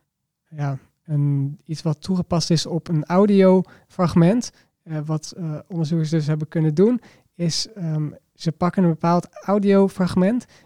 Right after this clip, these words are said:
en daar voegen ze bepaalde, eh, ja, noise aan toe, een bepaalde, ehm, ja, eh, n-, ehm, ruis voegen ze aan toe, maar dan niet zomaar ruis, maar heel slim bedachte ruis, zodat, ehm,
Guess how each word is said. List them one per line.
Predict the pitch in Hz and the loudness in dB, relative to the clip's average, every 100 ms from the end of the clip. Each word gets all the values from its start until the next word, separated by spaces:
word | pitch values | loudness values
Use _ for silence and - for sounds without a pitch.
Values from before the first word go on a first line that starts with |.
| _ | _
en | - | -8
daar | 156 | -6
voegen | - 185 165 | -2 -2 -2
ze | - | -6
bepaalde, | 165 156 170 165 170 156 151 - _ _ _ _ | -4 -4 -2 0 2 0 -2 -4 _ _ _ _
eh, | 151 139 | -8 -6
ja, | 165 151 | -4 -2
noise | 147 165 175 190 | 2 4 4 4
aan | 165 170 | 2 0
toe, | 190 208 233 | 2 2 2
een | 160 | -2
bepaalde, | 156 160 160 156 151 143 147 - | -2 -2 0 0 0 0 -2 -4
ehm, | 156 143 143 147 _ | -4 -2 -2 -4 _
ja, | - 160 147 _ _ _ _ _ | -8 -6 -6 _ _ _ _ _
eh, | 156 143 147 147 | -20 -18 -14 -10
n-, | 185 | -8
ehm, | 170 147 143 143 - _ _ _ _ _ - | -4 -2 -2 -4 -8 _ _ _ _ _ -10
ruis | 143 165 202 - - | 0 4 4 2 -6
voegen | - 185 - | 0 0 2
ze | |
aan | 170 | 0
toe, | 175 208 | 2 2
maar | 160 | 2
dan | 151 | 2
niet | 160 170 | 2 2
zomaar | - 185 196 180 175 | 4 4 4 2 2
ruis, | 185 190 | 4 4
maar | 175 156 | 4 4
heel | 175 | 4
slim | 165 190 185 180 | 2 2 2 2
bedachte | 170 156 196 - 185 | -2 -2 0 0 2
ruis, | 190 233 254 - - - | 4 2 0 -10 -20 -20
zodat, | - 180 170 165 180 - - | -4 0 2 2 0 -4 -14
ehm, | - 170 160 160 | -10 -6 -4 -2